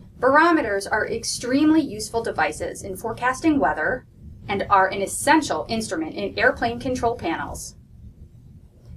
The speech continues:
Our atmosphere is capable of amazing things. Because we are constantly experiencing our atmosphere,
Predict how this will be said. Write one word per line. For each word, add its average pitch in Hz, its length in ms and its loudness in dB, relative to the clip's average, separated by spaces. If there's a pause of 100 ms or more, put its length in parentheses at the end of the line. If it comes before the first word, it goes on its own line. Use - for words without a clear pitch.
(220)
Our 330 420 6
atmosphere 220 520 -4
is 190 200 -4
capable 190 480 -2
of 175 240 2
amazing 226 840 -2
things. - 540 -4 (380)
Because 311 320 2
we 294 120 4
are 226 100 4
constantly 349 800 2
experiencing 190 1080 -2
our 185 400 4
atmosphere, 269 760 0